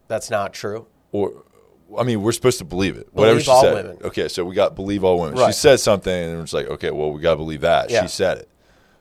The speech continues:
Speaker 2: But then this guy that rides for Peloton,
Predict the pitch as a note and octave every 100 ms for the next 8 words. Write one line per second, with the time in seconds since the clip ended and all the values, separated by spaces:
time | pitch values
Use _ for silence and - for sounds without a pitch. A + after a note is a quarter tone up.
0 | _ - F#2+ G#2 G2 F#2 D#2+ - - _
1 | _ _ _ - G2+ F#2 E2 F#2 E2+ -
2 | - G#2 G#2 F2 D2+ C#2 -